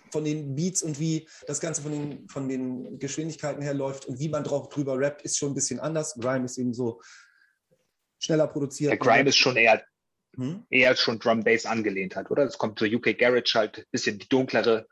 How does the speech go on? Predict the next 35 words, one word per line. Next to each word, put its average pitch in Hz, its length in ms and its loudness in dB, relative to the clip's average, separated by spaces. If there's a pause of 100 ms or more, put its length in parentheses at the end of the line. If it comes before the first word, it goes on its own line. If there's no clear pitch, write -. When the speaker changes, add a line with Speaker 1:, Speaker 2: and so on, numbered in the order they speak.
(180)
Speaker 2:
Art 117 180 4
Speaker 1:
Ja. 139 100 0
Speaker 2:
Variante. 107 560 0 (120)
Speaker 1:
Naja, 190 340 2
es 190 100 -2
ist 208 120 -2
eben 202 200 0
das, 190 300 0
ähm, 175 180 2
Speaker 2:
Ja. 104 240 2 (520)
Speaker 1:
dass 160 240 -2
U 190 80 0
K 175 160 0
Garage 190 440 2
eben 180 480 -2 (260)
die 165 60 0
Grundlage 165 760 0
hat 160 280 -4
für, 139 680 0
äh, 147 340 0 (280)
ge-, 139 100 -8
gegeben 143 400 -4
hat 143 140 -2
für - 180 -4
Grime. 151 460 0
Und 151 120 -10
Grime 156 280 0
ist 147 120 -6
eben 151 240 -4
halt 143 160 -2
dann 143 140 -2
die, 147 120 -2 (120)
die 131 220 -4
raue 131 440 2 (320)
Straßengeschichte. 196 1000 -2